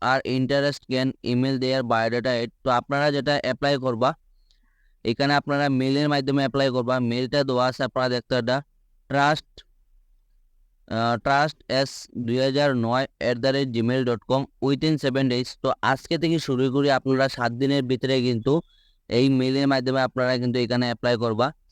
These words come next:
স্যালারি হলো আপনাদের যেটা নেগোশিয়েবল, ক-, স্যালারি আপনাদের বেতন যেটা এটা আলোচনা সাপেক্ষ। আপনারা মেইলটা দেওয়ার পরে আপনারা কিন্তু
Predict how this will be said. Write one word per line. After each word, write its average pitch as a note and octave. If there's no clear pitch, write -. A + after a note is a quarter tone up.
স্যালারি C3
হলো C#3+
আপনাদের C3+
যেটা B2
নেগোশিয়েবল, A#2
ক-, A#2+
স্যালারি C3
আপনাদের C3+
বেতন A#2+
যেটা C3
এটা B2+
আলোচনা B2+
সাপেক্ষ। A#2+
আপনারা E3
মেইলটা C#3+
দেওয়ার C3
পরে D3
আপনারা C#3+
কিন্তু C#3+